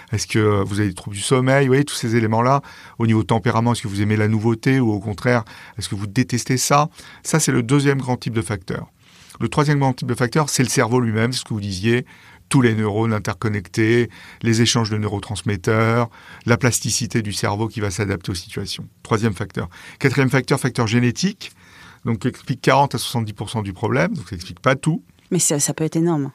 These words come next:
Speaker 2: quand même.
Speaker 1: Ça peut être énorme, mais ça explique pas tout, parce que, en fait, il y a aussi, cinquième facteur, l'environnement qui joue un rôle majeur dans l'addiction. Donc c'est quoi l'environnement ? C'est le produit disponible, le comportement disponible, c'est, euh, le stress environnemental, c'est, euh,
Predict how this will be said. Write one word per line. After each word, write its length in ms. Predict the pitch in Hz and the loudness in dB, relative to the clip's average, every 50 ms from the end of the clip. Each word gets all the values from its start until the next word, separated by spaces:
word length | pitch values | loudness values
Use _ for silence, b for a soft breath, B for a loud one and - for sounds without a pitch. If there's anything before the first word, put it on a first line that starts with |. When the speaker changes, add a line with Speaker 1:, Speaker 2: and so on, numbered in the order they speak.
| _ _ - | _ _ -8
Speaker 2:
quand 60 | - | -8
même. 160 | 139 - 143 139 _ _ - | -8 -8 -8 -14 _ _ -6
Speaker 1:
Ça 180 | - - 123 | -2 -2 0
peut 100 | - 147 139 | 2 2 2
être 100 | 131 - | 4 4
énorme, 220 | 147 156 185 190 | 2 2 4 4
mais 60 | 175 | 2
ça 120 | 151 - 131 | 2 2 0
explique 260 | 120 - - 127 120 | -2 -2 -4 -2 0
pas 120 | 151 147 | 0 0
tout, 100 | 147 - | 0 -2
parce 140 | - 131 - | -4 -4 -2
que, 220 | - 151 139 - - - _ _ _ _ | 0 0 0 0 -4 -10 _ _ _ _
en 100 | - 143 | -4 -4
fait, 460 | 131 - - 185 202 196 - - - - - | -2 0 2 0 0 0 -4 -10 -12 -10 -4
il 60 | 208 | 0
y 60 | 143 135 | 2 2
a 40 | |
aussi, 480 | 135 135 123 - - - 156 151 131 - - | 2 2 0 -2 -2 -2 -2 -2 -4 -6 -4
cinquième 420 | - - 156 143 - - 135 123 | -2 0 0 2 2 0 -2 0
facteur, 380 | - 127 113 - - 160 156 139 - | 0 -2 -2 0 0 0 0 -2 0
l'environnement 680 | - 135 143 151 151 139 131 127 123 120 117 131 170 170 | 2 4 4 4 4 2 0 0 0 0 0 -2 -4 -4
qui 100 | - 127 | -6 -6
joue 140 | 120 123 | -4 -4
un 60 | 120 113 | -2 -2
rôle 200 | 110 120 131 120 | 0 0 0 0
majeur 520 | 101 101 110 113 117 117 107 117 120 120 | 0 2 2 2 2 4 2 2 0 0
dans 120 | 113 107 | -2 -4
l'addiction. 480 | 98 98 92 92 87 - - - 113 127 147 - | -4 -4 -4 -6 -8 -8 -8 -8 -8 -8 -6 -6
Donc 140 | 107 101 90 | -4 -4 -4
c'est 60 | - | -2
quoi 140 | - - 123 | 0 0 2
l'environnement ? 420 | 113 98 92 98 98 104 110 120 123 | 2 2 0 0 0 0 0 0 0
C'est 260 | - - 107 98 90 90 B B B B B B B B | 0 0 -2 -2 -2 -6 B B B B B B B B
le 140 | 113 117 | 2 2
produit 300 | 113 - 131 120 110 117 113 | 4 4 2 0 2 0 -2
disponible, 640 | 107 104 92 - 120 113 104 113 117 123 127 123 120 | -4 -4 -2 0 0 0 2 2 2 2 4 2 2
le 60 | 113 | 2
comportement 480 | 113 127 113 120 113 98 123 117 113 110 | 2 0 0 0 0 -2 0 -2 -2 -2
disponible, 600 | 104 101 - - 110 107 107 110 113 120 127 123 | -4 -4 -4 -4 -2 -2 0 0 0 0 0 -2
c'est, 260 | - - 120 113 110 | -2 -2 0 0 2
euh, 100 | 107 101 92 90 B B B B B B B B B B B B | 0 0 -2 -4 B B B B B B B B B B B B
le 100 | 113 104 | 0 0
stress 420 | - - - 123 117 113 - - | 0 0 2 2 2 2 0 -2
environnemental, 880 | 110 104 110 104 110 104 104 104 104 87 - 110 107 113 120 123 127 120 | -2 0 0 0 0 0 -2 -2 -2 -2 0 2 4 4 4 4 2 0
c'est, 200 | - - 110 107 | -2 -2 -2 -2
euh, 160 | 107 107 104 | -2 -2 -2